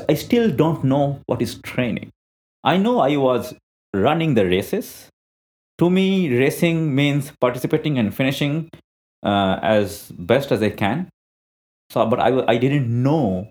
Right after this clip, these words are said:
how to train for it, you know, like, training blocks, like, four months training, and I was building up, then training blocks, then you're recovering, and then you're tapering.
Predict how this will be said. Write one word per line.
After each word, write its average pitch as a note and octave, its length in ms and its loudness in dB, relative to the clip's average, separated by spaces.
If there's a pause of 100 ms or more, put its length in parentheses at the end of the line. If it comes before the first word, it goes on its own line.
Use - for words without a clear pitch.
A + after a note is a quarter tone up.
(260)
how A#2+ 120 2
to A#2 240 -4
train E3 280 0
for G#2+ 240 0
it, - 120 -4
you C3+ 60 -4
know, A#2 100 0
like, F2+ 240 -2
training B2 400 2
blocks, - 420 -2
like, F2 160 -2
four A#2+ 200 2
months E2+ 260 -2
training, E2+ 560 -2
and F2+ 160 -4
I D#2+ 140 -2 (260)
was G2 160 0
building B2+ 360 2
up, F2 160 -2
then F2+ 220 0
training A2 300 2
blocks, A2 400 -2
then G2+ 240 0
you're G2 200 0
recovering, G2 600 0
and F#2+ 160 0
then G#2 80 2
you're F#2+ 160 0
tapering. G2 560 0